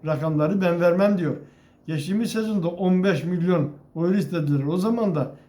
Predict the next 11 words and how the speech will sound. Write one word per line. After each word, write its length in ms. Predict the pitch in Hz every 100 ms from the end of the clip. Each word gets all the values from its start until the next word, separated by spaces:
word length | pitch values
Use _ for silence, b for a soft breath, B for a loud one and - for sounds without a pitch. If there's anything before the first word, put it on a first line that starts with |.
| B
vermeyeceğimizi 760 | 185 202 185 160 147 151 143 139
söyledik. 540 | - 185 180 190 208 - B B B B -
Bonuslarla 640 | 196 214 180 233 202 170
birlikte 300 | 165 160 165
yapmış 380 | 160 - 240 180
olduğumuz 480 | 170 156 160 147 147
teklif 420 | 185 - 233 196
beş 180 | 196 160
altı 280 | 180 156 202
milyon 440 | 170 165 202 190
euro 300 | 170 156 147